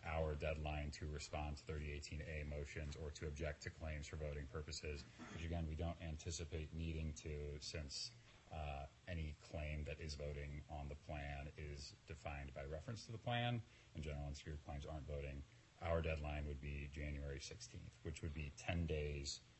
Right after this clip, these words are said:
ahead of the proposed voting and confirmation objection deadlines. Uh, and now I apologize, I'm going a little bit out of order. Our plan supplement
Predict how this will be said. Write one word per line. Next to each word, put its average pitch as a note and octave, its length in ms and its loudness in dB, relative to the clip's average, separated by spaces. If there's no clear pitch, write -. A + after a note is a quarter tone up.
ahead D#2 240 4
of D2 180 2
the D2 100 0
proposed D2 640 -2
voting D2 500 0
and D2 240 -2
confirmation D2 640 -4
objection D#2 400 -2
deadlines. A2 600 2
Uh, - 160 2
and F2 100 4
now E2 140 6
I D2 80 6
apologize, D2 480 2
I'm D2 80 0
going C#2+ 220 0
a - 20 -2
little C#2 160 -2
bit D2+ 140 -2
out C#2 140 0
of C#2 120 -4
order. D2 400 -2
Our D2+ 60 -2
plan D2+ 320 0
supplement D2 500 -2